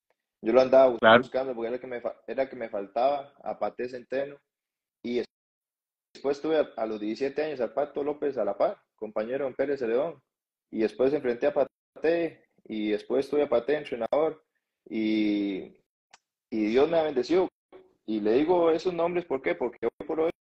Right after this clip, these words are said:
Speaker 1: muchos jugadores ven más allá. Ah, ven a Ronaldo, ven a Messi. Y, y yo antes veía a Freddy Fernández, y Freddy Fernández jugaba solo en Pérez Celedón. Hasta cuando yo fui compañero de él, él se fue para Liberia y empezó a ir a la selección.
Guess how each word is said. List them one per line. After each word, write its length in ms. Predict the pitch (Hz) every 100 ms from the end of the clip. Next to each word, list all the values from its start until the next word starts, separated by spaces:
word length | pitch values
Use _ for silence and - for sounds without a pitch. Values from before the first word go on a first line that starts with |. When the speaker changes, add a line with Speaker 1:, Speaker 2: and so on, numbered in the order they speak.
| _ _
Speaker 1:
muchos 140 | - 156
jugadores 380 | 135 139 151
ven 160 | 139 147
más 180 | 156 156
allá. 360 | 143 175 160 - _ _ _ _ -
Ah, 240 | 95 90
ven 180 | 104 117
a 80 | 127
Ronaldo, 920 | 107 107 _ _ _ - 127 131 117
ven 180 | 110 120
a 80 | 117
Messi. 400 | 131 135 139 131 - _ _ _ _ _ _ -
Y, 320 | 110 92 -
y 160 | 110 98
yo 160 | 120 135 _ _ -
antes 200 | - 135
veía 240 | 120 147
a 20 |
Freddy 200 | - 160
Fernández, 400 | 139 135 170 139
y 60 | 113
Freddy 180 | 123 135
Fernández 540 | 147 151 160 156 - _ _ _
jugaba 420 | - 110 135 160
solo 200 | 147 160
en 60 | 147
Pérez 280 | 160 165 143 _
Celedón. 400 | 135 135 196 180 - _ _ -
Hasta 280 | 117 - 110
cuando 200 | 113 117
yo 140 | 147
fui 120 | 196 208
compañero 440 | 190 175 180 185
de 60 | 190
él, 60 |
él 100 | 170
se 100 | 175
fue 120 | 180
para 120 | 139 123
Liberia 280 | 143 185
y 60 | 180
empezó 280 | 131 135 156
a 60 |
ir 100 | 160
a 60 | 165
la 100 | 147
selección. 480 | 131 117 - 185